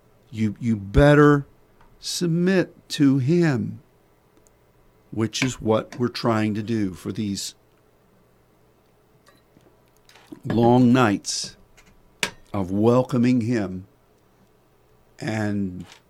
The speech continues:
letting him do a thing that's,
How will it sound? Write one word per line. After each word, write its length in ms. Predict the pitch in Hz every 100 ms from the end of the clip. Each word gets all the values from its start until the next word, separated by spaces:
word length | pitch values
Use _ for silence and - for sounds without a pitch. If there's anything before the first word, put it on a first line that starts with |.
| _ _ _ _ _ _ _ _ _ _
letting 380 | 104 120 123 117
him 200 | 127 104
do 240 | 117 127
a 60 | 107
thing 400 | - 127 120 110
that's, 380 | 98 90 -